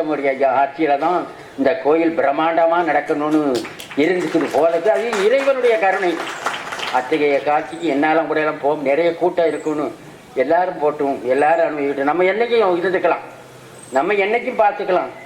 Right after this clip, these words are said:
மக்கள் பார்க்கட்டும் சொல்லி நாங்கெல்லாம் போல. இவரு கூட சொன்னா, "ஒரே ஒரு ஆள் தான் போறாங்க." நாங்க மனசுல வச்சிருக்கோம், ஆஞ்சநேயருக்கு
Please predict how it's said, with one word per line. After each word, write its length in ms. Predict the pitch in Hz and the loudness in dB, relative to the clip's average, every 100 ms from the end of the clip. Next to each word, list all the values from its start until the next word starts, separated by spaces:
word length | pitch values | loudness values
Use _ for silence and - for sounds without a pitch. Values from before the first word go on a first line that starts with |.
| - - | -20 -8
மக்கள் 420 | 113 135 - - - | -4 -2 -2 -4 0
பார்க்கட்டும் 480 | 143 143 120 113 - - - - - - - | -2 -2 -10 -12 -14 -20 -20 -20 -20 -10 -6
சொல்லி 220 | 127 165 | -2 0
நாங்கெல்லாம் 460 | 135 135 139 143 | 0 0 0 0
போல. 220 | 127 143 139 | 0 0 0
இவரு 100 | 139 | 0
கூட 160 | 143 | -2
சொன்னா, 220 | 135 143 135 117 | 0 0 0 0
"ஒரே 220 | 135 160 | 2 2
ஒரு 120 | 147 | 2
ஆள் 180 | 139 139 | 2 0
தான் 120 | 139 135 | 0 2
போறாங்க." 240 | 131 127 | 2 2
நாங்க 220 | 139 196 | 2 0
மனசுல 360 | 185 262 277 262 | 2 2 2 2
வச்சிருக்கோம், 400 | 226 208 180 - - - - - - - | 0 0 -2 -4 -14 -20 -18 -18 -20 -4
ஆஞ்சநேயருக்கு 840 | 117 175 214 208 202 190 165 147 | -2 0 0 0 0 0 0 0